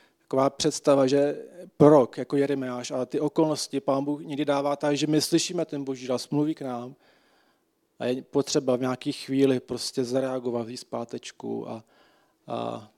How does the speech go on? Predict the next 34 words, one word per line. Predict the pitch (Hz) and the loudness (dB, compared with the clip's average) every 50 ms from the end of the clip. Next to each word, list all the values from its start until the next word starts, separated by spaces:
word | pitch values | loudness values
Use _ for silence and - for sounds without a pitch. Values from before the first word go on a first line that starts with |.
| _ - | _ -12
a | 117 110 107 113 110 110 110 104 - - - - - _ _ _ _ _ _ _ _ _ _ _ _ _ _ _ _ _ _ - | -12 -10 -10 -10 -12 -14 -18 -20 -20 -20 -20 -20 -20 _ _ _ _ _ _ _ _ _ _ _ _ _ _ _ _ _ _ -10
vrátit | 117 117 120 117 - - 120 - | -8 -6 -6 -6 -6 -6 -8 -8
se | - 123 | -8 -10
tam, | 110 - - 110 113 | -8 -8 -8 -8 -6
kde | 110 113 | -8 -8
nás | 110 107 107 110 - - | -8 -10 -10 -12 -14 -14
Pán | - - 107 107 107 | -12 -10 -10 -10 -12
Bůh | 107 107 104 - | -14 -16 -18 -20
chce | - - - 107 104 104 104 _ _ _ | -20 -16 -14 -14 -14 -14 -18 _ _ _
mít. | - 110 110 113 - _ _ _ _ _ _ _ _ _ _ _ _ _ _ _ _ _ - _ _ _ _ _ | -20 -20 -20 -20 -20 _ _ _ _ _ _ _ _ _ _ _ _ _ _ _ _ _ -20 _ _ _ _ _
Tak, | - 127 | -10 -4
Pane | - 139 131 135 | -2 0 2 2
Ježíši, | 135 127 143 - - 151 143 139 - - - - - - - - _ _ _ _ | 2 2 0 2 4 4 4 4 2 -4 -14 -20 -20 -20 -20 -20 _ _ _ _
prosím | _ - 123 - - 143 131 | _ -8 -8 -4 -4 -4 0
tě, | 135 135 | 2 2
aby, | 131 131 123 127 135 127 120 117 - - | 2 2 4 4 2 2 2 -2 -6 -8
aby | 135 131 131 127 131 131 131 127 110 - - - _ _ - - _ _ - - - - - - - _ _ _ _ _ _ _ _ _ _ _ _ - _ _ _ | -8 -6 -2 -2 0 0 0 -2 -4 -10 -18 -20 _ _ -20 -20 _ _ -20 -20 -20 -20 -20 -20 -20 _ _ _ _ _ _ _ _ _ _ _ _ -20 _ _ _
tam, | - 143 143 143 147 | 2 4 4 6 8
kde | 147 151 | 8 8
to | 147 - 160 | 8 6 4
potřebujeme, | - 160 147 - - 165 156 151 151 147 | 4 4 4 6 6 6 6 6 6 4
tomu | 147 - 156 156 156 143 | 4 4 4 4 6 6
rozumět, | 147 139 123 135 160 151 147 131 120 - | 6 6 6 4 4 4 4 4 2 2
nějaký | 135 143 143 - 151 139 | 0 -2 0 -2 -4 -2
prakticky | - - 135 131 - - - 147 - - - - 135 | 0 0 -2 -2 -2 -6 -10 -8 -6 -6 -2 -2 -2
v | 117 | -2
tom | - - 139 135 135 135 131 117 | 0 -2 -2 -2 -2 -4 -6 -2
běžném | 107 131 127 113 123 139 135 131 | 2 2 2 2 0 0 -2 0
životě, | 117 120 123 127 120 117 - 127 123 120 117 | 0 0 0 -2 -2 -2 -2 -2 -2 -2 -2
dej, | 117 123 123 | -4 -4 -4
dej | 120 123 | -4 -6
nám | 120 123 123 123 120 120 | -6 -4 -6 -6 -8 -8
tomu | - - 127 127 | -8 -8 -8 -8
porozumět. | 117 - 123 120 127 127 120 123 123 113 107 110 | -6 -4 -4 -2 -2 -4 -4 -4 -6 -6 -8 -10